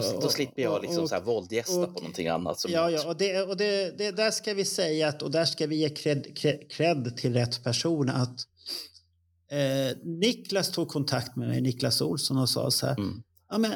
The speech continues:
Speaker 1: ni, ni gör så jävla bra podd. Kan ni inte göra en rolig serie på där ni försöker prata om varje spelning?"
Speaker 2: Mm.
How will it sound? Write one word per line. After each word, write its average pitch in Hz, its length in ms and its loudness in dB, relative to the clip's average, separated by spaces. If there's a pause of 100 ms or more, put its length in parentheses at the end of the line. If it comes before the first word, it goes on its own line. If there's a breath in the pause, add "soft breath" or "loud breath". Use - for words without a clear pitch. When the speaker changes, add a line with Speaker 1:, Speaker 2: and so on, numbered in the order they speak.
Speaker 1:
ni, 220 260 -2
ni 226 80 -2
gör 240 160 0
så 214 140 0
jävla 185 320 2
bra 151 220 0
podd. 147 340 -2
Kan 214 120 -2
ni 262 60 0
inte 233 160 -2
göra 220 340 2
en 180 240 -4
rolig 143 460 0 (200)
serie 165 760 0
på 139 200 -4
där 131 160 0
ni 127 220 2 (400 loud breath)
försöker 131 600 0
prata 147 500 -2
om 123 100 0
varje 123 360 2
spelning?" 160 840 0 (380)
Speaker 2:
Mm. 202 280 0